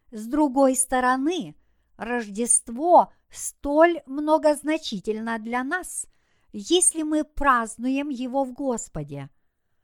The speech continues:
Мы были спасены от всех наших грехов, потому что Иисус пришёл, чтобы освободить нас. Если бы Он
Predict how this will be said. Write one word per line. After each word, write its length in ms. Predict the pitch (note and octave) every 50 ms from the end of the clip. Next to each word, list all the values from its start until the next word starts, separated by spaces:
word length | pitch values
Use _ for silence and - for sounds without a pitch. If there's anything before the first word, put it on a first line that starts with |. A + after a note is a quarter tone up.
| _ _ _ _
Мы 240 | - A#3 C4 C#4+ C#4
были 360 | A#3+ C#4 D4+ D4+ C#4+ D4 D4
спасены 880 | C#4 - - - - D4+ D4 - - F4 F4 E4 D4+ A#3+ E3 C#3 - - _ _ _ _ _ _ _
от 220 | - B3+ B3 B3 -
всех 480 | - - - - D4+ D#4+ F#4 F4+ -
наших 560 | C#4+ C4+ C#4 C#4+ D4+ - - E4+ D4 C#4 C#4+ A#3+
грехов, 680 | A#3+ C#4+ E4+ E4 - - A3+ F3 D#3+ F3 G3+ - - - _ _ _ _ _ _ _ -
потому 340 | - C4 - D4 C#4 D4+ D#4
что 300 | - - - C#4 C4 C4 - _
Иисус 760 | - C#4 D4 E4 F4 - - - - F#3+ F3+ A#3 - - - - - _ _ _ - _
пришёл, 760 | - A#3+ B3+ C4 B3 - - - D#4+ E4+ F4+ F4 E4 - - _
чтобы 400 | - - - - D4+ D4 C4 D4 C#4+ - -
освободить 840 | C4 D4 D4 - - C#4+ D4+ D4 D#4 D#4 D4+ A3+ F#3 D#3+ D3+ _ -
нас. 520 | G#3 G#3 F#3 D3 C3 - - - - - - _ _ _ _ _ _ _ _ _ _ _ _ _ _ _ _
Если 520 | - A#3 A3 A#3+ D#4 G4 G4+ - - E4+ E4+
бы 240 | C#4 D#4 D#4 D4+ D4 _ -
Он 380 | C#4 B3+ A3+ G#3 G3 G3+ G3+